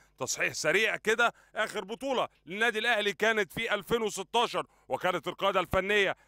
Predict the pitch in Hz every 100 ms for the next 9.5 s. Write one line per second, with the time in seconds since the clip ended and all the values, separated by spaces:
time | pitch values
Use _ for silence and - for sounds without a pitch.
0 | - 156 160 - 233 - - _ - 175
1 | 175 - 190 190 165 160 175 233 202 226
2 | 220 214 180 247 208 151 _ - 139 -
3 | 147 147 185 - _ - 127 170 175 147
4 | 127 143 175 180 208 208 151 156 120 _
5 | _ - 107 170 160 139 120 - 160 151
6 | 143 175 165 - _ 110 113 156 139 123
7 | 127 143 131 120 139 131 127 - 143 135
8 | 143 - 190 180 - _ _ _ _ _
9 | _ - 135 123 -